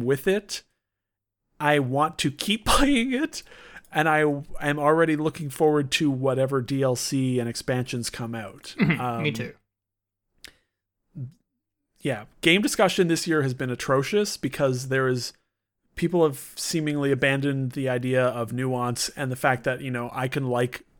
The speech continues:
Speaker 1: a game for what it is and not what it isn't, and I can like a game that has a lot of problems. Like, I, I, I would take Cyberpunk over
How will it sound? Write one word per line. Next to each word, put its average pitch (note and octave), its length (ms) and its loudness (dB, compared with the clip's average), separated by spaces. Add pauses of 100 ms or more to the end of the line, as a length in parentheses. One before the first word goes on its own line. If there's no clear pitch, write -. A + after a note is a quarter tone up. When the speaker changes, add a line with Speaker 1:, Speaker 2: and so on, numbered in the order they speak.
Speaker 1:
a C3 60 -4
game B2+ 560 -2 (600)
for D3+ 260 6
what C3 200 6
it B2+ 140 4
is B2 500 2 (200)
and B2+ 100 -2
not B2 180 2
what A#2+ 120 0
it A#2+ 80 -4
isn't, A#2+ 460 0 (120)
and A#2+ 280 -4
I A#2+ 120 -4
can B2+ 180 -4
like B2+ 220 0
a C3+ 40 -2
game A#2+ 220 -2
that A#2+ 100 -2
has B2 220 0
a B2 60 0
lot G#2+ 180 -6
of G2+ 80 -14
problems. A2 540 -8
Like, B2+ 120 -2
I, C#3+ 80 2
I, - 560 -2
I G#3+ 40 8
would A3+ 160 0
take G#3 160 4
Cyberpunk E3 480 2
over C#3 360 0